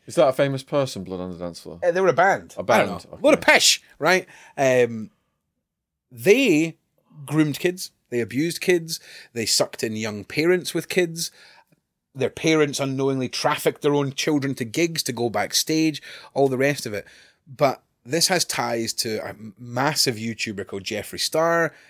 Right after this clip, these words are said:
Speaker 2: you know, twenty odd million. It's, it's m-, it's a huge, huge case where Jeffree Star, massive makeup artist now,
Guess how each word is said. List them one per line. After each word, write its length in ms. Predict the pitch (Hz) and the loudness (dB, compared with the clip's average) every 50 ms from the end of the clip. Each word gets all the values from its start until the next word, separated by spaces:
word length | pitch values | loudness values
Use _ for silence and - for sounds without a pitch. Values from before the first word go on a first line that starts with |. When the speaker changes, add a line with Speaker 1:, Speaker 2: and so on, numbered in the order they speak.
| _ _ - | _ _ -12
Speaker 2:
you 80 | 117 | -12
know, 60 | 92 - | -10 -10
twenty 340 | - - 143 135 120 113 120 | -4 -2 -2 -2 -2 -2 -4
odd 160 | 113 107 98 | -4 -4 -4
million. 600 | 107 117 135 143 147 147 143 139 135 131 127 - | -4 -2 -2 0 0 0 0 0 0 -2 -4 -6
It's, 240 | - 123 - - - - _ _ _ _ _ | -8 -4 -4 -4 -6 -6 _ _ _ _ _
it's 180 | 151 139 - 135 | -8 -6 -6 -6
m-, 240 | 135 131 131 131 _ - | -6 -6 -6 -8 _ -10
it's 160 | 147 - - - - | -10 -10 -12 -8 -6
a 80 | 135 | -6
huge, 920 | 127 - - - - - - - - 151 180 190 165 131 113 104 95 - - _ | -6 -6 -10 -14 -14 -14 -14 -10 -4 -2 0 0 2 0 -2 -4 -8 -12 -14 _
huge 440 | _ - - 135 131 123 113 - - | _ -10 -6 -2 -2 -2 -4 -6 -10
case 420 | - - 117 104 92 - - - - | -8 -6 -6 -6 -4 -6 -6 -8 -8
where 360 | - 95 107 104 104 98 92 - _ _ _ _ _ _ _ _ _ _ _ _ | -10 -8 -6 -4 -4 -6 -6 -8 _ _ _ _ _ _ _ _ _ _ _ _
Jeffree 300 | - 202 233 226 254 226 | 2 2 2 2 0 -2
Star, 340 | - - 127 120 147 175 - _ _ _ _ _ _ _ _ _ _ _ _ _ _ _ _ | 0 0 2 2 0 -2 -6 _ _ _ _ _ _ _ _ _ _ _ _ _ _ _ _
massive 480 | 107 135 170 185 170 - - 180 147 | 0 2 2 2 4 2 2 0 0
makeup 380 | 139 160 165 160 - 139 - - | 0 0 -2 0 0 -2 -2 0
artist 340 | 117 104 - 104 104 - - | -2 -2 -2 -4 -8 -12 -10
now, 220 | 98 110 135 151 | -10 -12 -12 -12